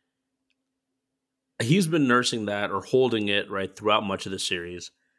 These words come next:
And I'd rather just have them come out and say he's dealing with something, because right now it's unclear whether was he limited by injury and maybe that's why he's shying away from contact, or is it just kind of mentally that's where he was at?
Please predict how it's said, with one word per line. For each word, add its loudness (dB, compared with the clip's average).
And 4
I'd 6
rather 2
just -2
have 2
them 0
come -8
out 0
and -10
say 2
he's -8
dealing -4
with -6
something, -2
because 0
right 4
now 4
it's 0
unclear 0
whether -4
was 4
he -2
limited 0
by 0
injury -2
and 0
maybe 2
that's 2
why 2
he's 0
shying -4
away 2
from -14
contact, -6
or 8
is 2
it -2
just -4
kind 2
of 2
mentally 2
that's -4
where -2
he -8
was -12
at? -10